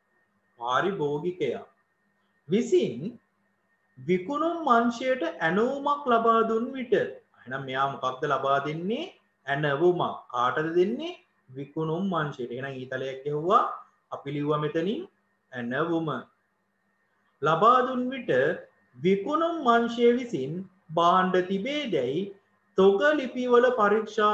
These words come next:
කරනු ලබන අතර. එහෙනම් මෙතන මේ තොග ලිපි කියලා අදහස් වෙන්නේ පුතේ මොකක්ද? ගොනුවක්. එහෙනම් අපි ලියනවා මෙන්න මෙහෙම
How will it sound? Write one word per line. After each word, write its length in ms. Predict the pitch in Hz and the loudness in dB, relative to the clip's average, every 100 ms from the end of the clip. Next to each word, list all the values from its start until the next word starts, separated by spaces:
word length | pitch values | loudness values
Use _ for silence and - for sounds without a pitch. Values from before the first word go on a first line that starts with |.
| 208 | 2
කරනු 280 | 202 196 208 | 0 0 2
ලබන 300 | 190 185 202 | 2 0 0
අතර. 280 | 214 175 127 | 0 0 -4
එහෙනම් 300 | 104 135 151 | -4 -6 -4
මෙතන 220 | 151 143 156 | -4 -4 -4
මේ 120 | 180 | -4
තොග 240 | 180 139 160 | -2 0 0
ලිපි 280 | 165 160 180 | 0 -2 -2
කියලා 260 | 180 175 | 0 0
අදහස් 340 | 151 170 165 180 | 0 -2 -2 -2
වෙන්නේ 340 | 180 185 196 | -2 -2 -4
පුතේ 340 | 196 202 262 339 - _ _ _ _ - | -4 -2 -4 -4 -12 _ _ _ _ -14
මොකක්ද? 380 | 156 220 - 330 214 - 143 | -2 -2 2 2 2 -2 -6
ගොනුවක්. 640 | 147 170 190 180 156 117 - | 2 2 2 0 -2 -4 -8
එහෙනම් 340 | - 131 139 139 | -12 -12 -10 -10
අපි 140 | 135 | -12
ලියනවා 480 | 139 139 147 151 196 277 - _ _ _ _ _ _ _ _ _ | -8 -6 -4 -2 -2 -2 -8 _ _ _ _ _ _ _ _ _
මෙන්න 160 | 131 127 | -10 -8
මෙහෙම 280 | 123 127 | -10 -10